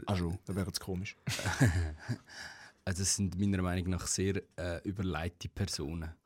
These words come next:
Speaker 2: Und wenn sie dann plötzlich so hure Gesetze machen für jeden Bullshit wie die Amerikaner, dann
Speaker 1: Ah,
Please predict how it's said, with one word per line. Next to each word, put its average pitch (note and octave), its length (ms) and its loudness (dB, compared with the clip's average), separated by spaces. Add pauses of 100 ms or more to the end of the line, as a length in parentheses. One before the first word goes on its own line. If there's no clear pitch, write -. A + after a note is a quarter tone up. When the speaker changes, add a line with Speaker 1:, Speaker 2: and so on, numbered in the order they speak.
(300)
Speaker 2:
Und G2 60 -2
wenn G2 100 2
sie - 80 -4
dann F2+ 100 -4
plötzlich F#2+ 380 -2
so F2+ 220 -4
hure F#2 240 0
Gesetze - 340 -4
machen F2+ 320 -2
für - 200 -8
jeden F#2 300 -2
Bullshit F#2 460 -4
wie F2+ 80 -2
die F2 140 -8
Amerikaner, F#2+ 680 -2 (200)
dann E2 240 -6 (420)
Speaker 1:
Ah, F#2 720 -4